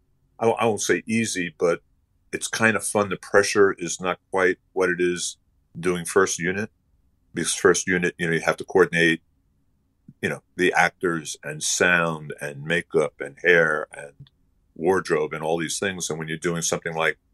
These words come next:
visual effects, it's, it's just not, I mean, it can be, but on that, it just wasn't that big a deal to get people on set.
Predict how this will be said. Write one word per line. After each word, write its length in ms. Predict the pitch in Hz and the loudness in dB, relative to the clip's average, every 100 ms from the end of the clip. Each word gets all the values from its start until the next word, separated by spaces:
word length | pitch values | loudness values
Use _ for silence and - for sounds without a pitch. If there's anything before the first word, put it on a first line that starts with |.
| _ | _
visual 380 | 85 92 90 90 | 0 2 6 4
effects, 420 | - 104 90 - | 6 4 4 0
it's, 200 | 85 - - | -6 -6 -4
it's 140 | 90 | -4
just 220 | 92 - | -2 -4
not, 360 | 90 87 85 78 _ _ _ _ - | 0 2 2 0 _ _ _ _ -4
I 80 | - | -2
mean, 100 | - | -2
it 80 | |
can 260 | - 92 - | 2 4 4
be, 240 | - 58 - _ _ _ - | -2 -14 -16 _ _ _ -2
but 120 | 82 | -2
on 140 | 78 85 | 0 0
that, 260 | 92 82 | 2 0
it 80 | 71 | -2
just 200 | 80 - | -8 -4
wasn't 320 | 80 82 - - | -4 -4 -6 -6
that 220 | 73 - | -6 -6
big 160 | 78 71 | -8 -8
a 60 | |
deal 380 | 69 78 71 65 _ | -8 -6 -6 -8 _
to 100 | - | -10
get 160 | 78 - | -8 -6
people 460 | - - 73 69 - _ _ _ _ _ | -8 0 0 0 -6 _ _ _ _ _
on 220 | 76 101 | -2 0
set. 320 | - - 73 | -2 2 0